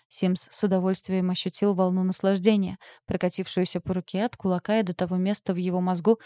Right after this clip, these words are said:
которое жаждало удовлетворения. Удовольствие стало еще больше, когда вслед за звуком ломающейся кости из носа хлынула кровь.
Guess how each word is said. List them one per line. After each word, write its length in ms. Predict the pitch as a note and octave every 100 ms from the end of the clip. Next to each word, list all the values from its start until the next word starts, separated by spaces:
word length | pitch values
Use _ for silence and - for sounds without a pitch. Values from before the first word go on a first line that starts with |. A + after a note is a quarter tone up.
| - _
которое 400 | - G3+ G3 F#3+
жаждало 440 | F#3 F#3 F3 F#3 F3+
удовлетворения. 800 | F3+ F#3+ - F#3+ F#3 F3+ F#3 G3+ _ _ -
Удовольствие 580 | F#3 F#3 F3 - G#3 A3+
стало 300 | - F#3+ F3+
еще 320 | F3+ F3 -
больше, 420 | E3+ G3+ G#3 G#3 - - _
когда 280 | A#3+ G3+ G3
вслед 280 | - G3 F#3
за 100 | F#3
звуком 400 | F3+ F3 - A3
ломающейся 640 | F#3+ F#3+ F#3 F3 G3 - F3+
кости 480 | - F3+ - B3 - -
из 140 | G3
носа 280 | G3 G3+ A#3
хлынула 440 | - G#3 F#3 F3+ F3+
кровь. 420 | F#3+ F3+ F#3